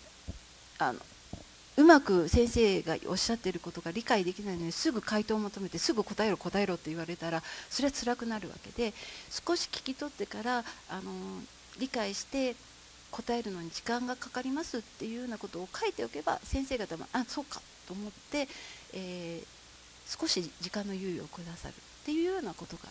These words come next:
あります。あの、ちょっと発達特性の濃い方なんかはこう、この間もちょっと一枚作りましたけれども、エー四裏表になっちゃうような、こういうところを知ってほしい、こういうところを知ってほしい、こういうっていう風な感じで、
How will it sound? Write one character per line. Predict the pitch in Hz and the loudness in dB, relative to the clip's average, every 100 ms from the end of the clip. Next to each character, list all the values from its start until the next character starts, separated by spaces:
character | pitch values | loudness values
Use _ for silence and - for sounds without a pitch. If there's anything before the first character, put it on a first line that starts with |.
| - | -14
あ | - | -14
り | |
ま | - - | -14 -14
す。 | - - - - - - - - - - - - - 196 | -16 -16 -14 -12 -12 -14 -18 -18 -18 -18 -18 -18 -16 -12
あ | |
の、 | 185 196 185 - - - - | -10 -10 -12 -16 -20 -16 -6
ち | 277 | -4
ょ | |
っ | |
と | 277 | -4
発 | 220 | -4
達 | 233 226 | -4 -4
特 | 247 240 | -4 -4
性 | 220 202 | -6 -4
の | 202 196 175 - | -4 -4 -6 -6
濃 | - | -2
い | 240 240 | 0 -2
方 | 202 180 | -6 -6
な | 175 | -8
ん | 165 | -8
か | - 139 | -10 -10
は | - | -10
こ | 170 | -10
う、 | 165 - - - - - - - - - - - - | -10 -12 -18 -20 -20 -20 -18 -18 -16 -16 -14 -12 -4
こ | 247 | 0
の | 233 | 0
間 | 226 202 | 0 -2
も | 165 | -6
ち | 202 | -6
ょ | |
っ | |
と | 160 - - | -6 -6 -6
一 | 190 233 | -4 -2
枚 | 196 151 | -2 -4
作 | - - | -8 -8
り | 196 | -6
ま | 190 190 | -4 -4
し | |
た | - | -8
け | - | -12
れ | - | -12
ど | - | -10
も、 | 170 180 - - - | -8 -8 -8 -8 0
エ | |
ー | 233 240 | 2 2
四 | 233 233 | 2 0
裏 | 226 226 | 2 2
表 | 226 226 214 220 | 2 4 6 6
に | - 214 | 6 4
な | 208 | 2
っ | |
ち | - - | 2 0
ゃ | 170 | 0
う | |
よ | 170 | 0
う | 147 | 0
な、 | 156 - - | -4 -6 -2
こ | - | 4
う | 220 | 6
い | |
う | |
と | 220 | 6
こ | 214 | 4
ろ | 170 | 2
を | |
知 | 147 | 0
っ | |
て | - | -4
ほ | 151 160 | -6 -4
し | 165 | 0
い、 | |
こ | 196 | 4
う | |
い | 185 | 4
う | |
と | 196 | 2
こ | 120 | 0
ろ | |
を | 151 | -2
知 | |
っ | |
て | - | -4
ほ | 143 156 | -6 -4
し | - | -6
い、 | - | -4
こ | - | -2
う | 170 | -2
い | |
う | |
っ | 165 - - | -2 -8 -8
て | - | -2
い | 175 | -2
う | 180 | -2
風 | 185 | -4
な | 156 | -4
感 | 143 180 185 | -2 -2 -2
じ | 185 | 0
で、 | 262 | 0